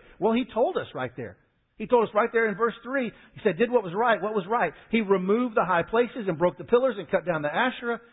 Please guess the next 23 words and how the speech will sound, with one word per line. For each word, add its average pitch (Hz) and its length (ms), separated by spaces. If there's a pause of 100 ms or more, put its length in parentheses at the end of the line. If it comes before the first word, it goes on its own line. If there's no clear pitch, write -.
(360)
Like, 180 160
he 277 160
started 220 340
just 185 200
destroying 180 640
idols. 147 360 (760)
The 165 80
people 185 240
had 156 80
gotten 147 220
comfortable. 247 580 (240)
They're 170 100
like, 147 120
"We 175 100
got 240 280
this. 247 160
This 196 160
is 165 180
fine. 220 280
We 202 80
wanna 202 200
worship 190 360
this, 214 160